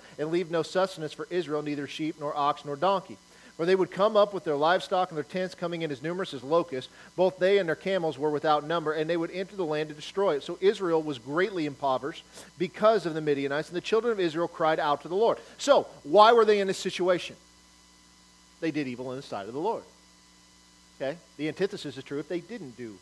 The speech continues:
evil in the sight of the Lord. "It came to pass from verse seven, when the children of Israel cried out to the Lord because of the Midianites,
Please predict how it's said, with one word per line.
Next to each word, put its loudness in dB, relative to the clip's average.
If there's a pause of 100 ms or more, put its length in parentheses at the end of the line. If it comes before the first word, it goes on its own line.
(180)
evil -12
in -12
the -20
sight -10
of -12
the -18
Lord. -18 (460)
"It -6
came 0
to -6
pass 2
from -10
verse -2
seven, 2
when -6
the -8
children 0
of -4
Israel 0
cried 2
out 2
to -6
the -4
Lord -2
because -6
of -18
the -6
Midianites, -2